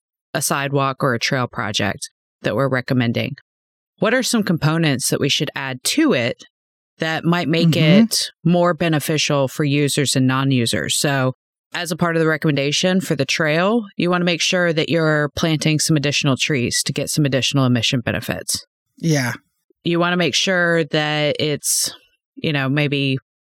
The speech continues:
Speaker 1: connecting to something, or that it includes that safe pedestrian, like, bridge connection, or, you know, just, just thinking through, if you were to do this above and beyond just putting some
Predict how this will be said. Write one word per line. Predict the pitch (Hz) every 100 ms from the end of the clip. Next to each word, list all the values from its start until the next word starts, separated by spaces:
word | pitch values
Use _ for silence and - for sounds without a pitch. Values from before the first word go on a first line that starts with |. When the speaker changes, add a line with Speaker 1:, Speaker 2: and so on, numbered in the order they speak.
| _ _ -
Speaker 1:
connecting | 170 151 147 - 147 139 135
to | 151
something, | 139 151 139 143 131 131
or | 143 139
that | 143
it | 139 143
includes | 135 - 160 143 139 -
that | 143 -
safe | 143 123 -
pedestrian, | 139 131 - 139 131 127 123
like, | 120 - -
bridge | 139 127 -
connection, | 139 127 117 - 127 123
or, | 123 120 117 - _ _ _
you | 226
know, | 208 165
just, | 160 185 - - 185
just | 202 -
thinking | 226 220 214 190
through, | 170 175 170 160 147 143 - - - -
if | - -
you | 202
were | 190
to | 160
do | 160 202
this | 160 165 -
above | 147 143 139
and | 139
beyond | 131 135 131 127
just | 127 123 -
putting | 143 123 123
some | - 127 120